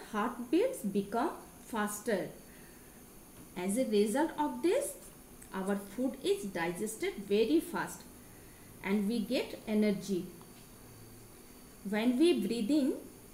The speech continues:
we take in oxygen, and when we breathe out, we give out carbon dioxide. Now children, tell me, in winter, how can you warm your body faster?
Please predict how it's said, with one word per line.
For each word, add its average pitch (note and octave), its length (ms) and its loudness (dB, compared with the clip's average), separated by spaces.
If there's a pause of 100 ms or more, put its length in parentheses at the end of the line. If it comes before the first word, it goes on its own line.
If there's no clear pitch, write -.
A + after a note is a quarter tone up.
(160)
we A3 120 0
take G#3 300 2
in D#4 200 4
oxygen, D4 540 0 (760)
and G#3+ 400 2
when A3+ 280 2
we D4 340 4
breathe G#3+ 260 0
out, D4+ 440 2
we G#3 180 0
give G3 260 0
out F#4 480 2
carbon F#3 360 -2
dioxide. G#3 720 0 (2250)
Now C4+ 200 2
children, E4+ 440 4
tell C#4+ 220 6
me, C#4+ 320 4 (380)
in A#3+ 260 6
winter, B3 340 4 (240)
how A3 140 2
can E4 260 2
you E4+ 180 6
warm G#3+ 400 2
your C#4+ 180 4
body G#3+ 380 2
faster? B3+ 500 -2